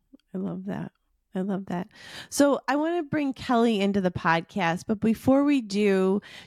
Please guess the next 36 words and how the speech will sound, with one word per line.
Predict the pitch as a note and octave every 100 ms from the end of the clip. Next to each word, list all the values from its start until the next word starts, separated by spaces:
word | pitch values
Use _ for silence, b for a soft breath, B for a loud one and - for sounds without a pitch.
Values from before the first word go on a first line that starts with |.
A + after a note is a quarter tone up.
| -
just | D#4+ - -
prime | - D4+ C#4+ C#4
a |
little | B3 G#3 A#3 A#3+
bit | A3 G#3+ -
for | G#3+
our | G3
listeners | F#3+ G3 G#3+ F#3 F3+
about | F#3 F#3
what | G#3 G#3+
you | A#3+
two | - A3+
are | G3
up | F#3 -
to | - A3 F#3+ F#3+ F#3+ F#3+
and, | F#3+ F3+ E3+ E3+ F3 - B B B _
you | G3+
know, | G3 E3+
how, | - A3+ A3
w-, | - G#3 A3
you | G#3
know, | G#3 G3
why | G3 G#3+ G#3
it's | G3+ -
so | G#3
important | F#3+ - G3+ - F#3+
to | -
you | D3 D3
to | F3
do | F3+ F#3+
this | F3 -
work | E3+ D#3+
that | -
you're | E3
doing | D#3+ D#3
together. | D3+ D#3 C#3 C3 -